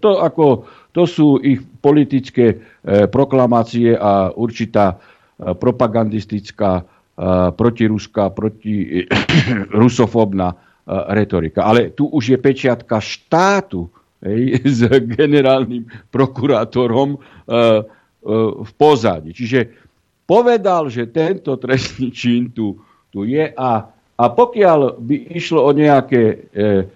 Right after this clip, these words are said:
nezákonnosti, pripúšťa, že sú tam nezákonnosti aj so znaleckým posudkom, aj s domovou prehliadkou, tak to už konec koncov rozhodne súd. U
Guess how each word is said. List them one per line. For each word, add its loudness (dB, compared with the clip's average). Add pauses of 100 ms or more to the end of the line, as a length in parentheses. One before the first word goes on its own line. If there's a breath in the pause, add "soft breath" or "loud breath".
(140)
nezákonnosti, 2
pripúšťa, 0
že 2
sú -4
tam 4
nezákonnosti -2
aj 2
so 2
znaleckým -2
posudkom, 0 (240 loud breath)
aj 4
s -6
domovou 0
prehliadkou, -4 (240 soft breath)
tak 0
to 2
už -6
konec -4
koncov -4
rozhodne 0
súd. -12 (960 loud breath)
U 6